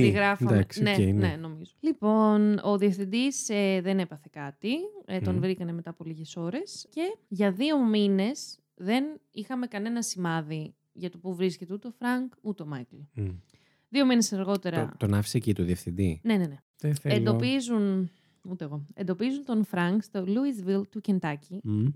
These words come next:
Speaker 1: Έχουμε χάσει το μέτρο με τις πολιτείες, το
Speaker 2: Ναι,
Speaker 1: ξέρεις.
Speaker 2: ναι, δε-, δεν μετράω καν πλέον.
Speaker 1: Αυτό, ε, αλλά βρίσκουν τον Φρανκ χωρίς τον Μάικλ. Και ο Φρανκ, αφού ανακρίνεται, αρνείται να δώσει οποιαδήποτε λεπτομέρεια για το που βρίσκεται το παιδί.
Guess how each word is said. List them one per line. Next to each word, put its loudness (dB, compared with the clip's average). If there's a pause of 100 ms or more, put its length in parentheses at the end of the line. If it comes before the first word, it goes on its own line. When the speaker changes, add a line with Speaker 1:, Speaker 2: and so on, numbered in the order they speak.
Speaker 1:
Έχουμε -2
χάσει -2
το -8
μέτρο 0
με 2
τις -6
πολιτείες, -4
το 0
Speaker 2:
Ναι, 6
Speaker 1:
ξέρεις. 6
Speaker 2:
ναι, 4
δε-, 2
δεν 8
μετράω 10
καν 10
πλέον. 2
Speaker 1:
Αυτό, -6
ε, -4 (240)
αλλά 0
βρίσκουν -6 (640)
τον -2
Φρανκ -2
χωρίς 0
τον -12
Μάικλ. -8 (180)
Και -4
ο -2
Φρανκ, -4 (140)
αφού -2
ανακρίνεται, -4 (140)
αρνείται 0
να 2
δώσει -4
οποιαδήποτε -2
λεπτομέρεια -2
για -10
το -16
που -10
βρίσκεται -8
το -10
παιδί. -8